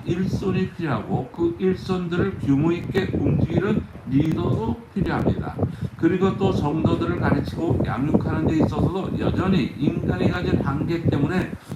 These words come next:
질서를 유지하는 것이 필요합니다. 그래서 그러한 일들을 체계적이고 교육적으로 그 일을 감당해내기 위해서 조직이라는 것이 필요한 것입니다.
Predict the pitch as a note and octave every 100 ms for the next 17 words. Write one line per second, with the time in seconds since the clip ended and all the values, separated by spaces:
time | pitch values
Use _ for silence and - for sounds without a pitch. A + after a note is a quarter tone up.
0 | C#3+ - E3+ E3+ - F3 F3 C#3 C#3+ C#3
1 | D3+ D3 C#3+ C3+ - G#3 - F#3 E3 -
2 | F#3+ - - - - - - D#3+ E3+ E3
3 | C#3+ - A#2+ C#3+ - D3 F3 F#3 F3+ F3
4 | E3+ F3+ F#3+ - A#3 G#3+ G#3 F#3+ C#3 C#3
5 | D#3+ - - - D#3+ F#3 G#3+ - - -
6 | - - B2 E3+ - F#3 F#3 - - C#3+
7 | D#3+ E3+ F3 F3 E3 D#3+ - C#3 C#3 C3+
8 | G3 - - - - - A#2+ - - -
9 | - - F3 - - F3+ - - - F#3+
10 | G3+ D#3 - G#2 F#2 -